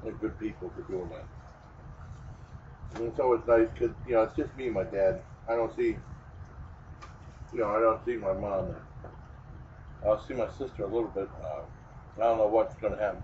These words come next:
on Christmas. My sister has to work on Christmas, so <coughs> it'll probably just be a, be a very small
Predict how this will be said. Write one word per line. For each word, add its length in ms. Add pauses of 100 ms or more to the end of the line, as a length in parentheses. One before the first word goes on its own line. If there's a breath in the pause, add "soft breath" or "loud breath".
on 160 (180)
Christmas. 380 (100)
My 120 (100)
sister 300
has 120
to 80
work 220
on 140
Christmas, 500
so 140 (1000)
<coughs> 460 (240)
it'll 140
probably 280
just 160
be 140
a, 80 (160)
be 140
a 80
very 300 (100)
small 380